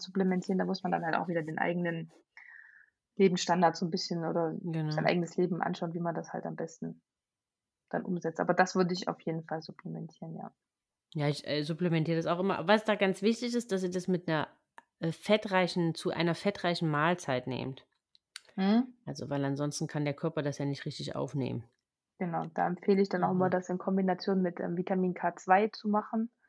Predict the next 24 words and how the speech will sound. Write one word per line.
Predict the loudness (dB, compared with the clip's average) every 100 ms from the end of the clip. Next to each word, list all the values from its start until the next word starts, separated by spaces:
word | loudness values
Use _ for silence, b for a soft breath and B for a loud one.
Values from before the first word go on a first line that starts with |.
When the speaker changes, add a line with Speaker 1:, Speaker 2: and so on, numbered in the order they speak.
| b b b b b b -2
Speaker 1:
weil | 0 8
dadurch, | 10 10 8 2
wenn | 2
man | 4
das | 4 2
einfach | 0 0 0 6
hoch | 6 6 -6 -2
auch, | 0 0 -6
äh, | -6
dosiert, | -4 -6 0 0 0
das | -2
Vitamin | -6 -4 -4 -2
D, | 0 0 0 -2 _ _ _ _ _ -2 4
dass | 6
das | 6 6
Speaker 2:
Mhm. |
Speaker 1:
einfach | 4 4 6
besser | 6 8 10
aufgenommen | 8 8 0 2 4
wird | 2 2
und | -2
dann | 0 -2
nicht | -2 0
irgendwie | 0 0 0 0 -2